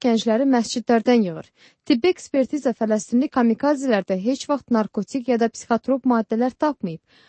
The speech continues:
Amma rus ekspertləri çeçen kamikadzelerin çox vaxt dərmanların təsiri ilə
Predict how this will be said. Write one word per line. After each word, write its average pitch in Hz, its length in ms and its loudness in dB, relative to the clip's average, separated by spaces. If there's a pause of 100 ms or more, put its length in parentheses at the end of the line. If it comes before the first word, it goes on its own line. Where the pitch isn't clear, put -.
(120)
Amma 269 200 4
rus 370 220 -4
ekspertləri 214 640 -6
çeçen 359 380 -4
kamikadzelerin 208 800 -2
çox 311 240 -4
vaxt 294 240 -4
dərmanların 254 580 2
təsiri 190 440 -6
ilə 180 100 -6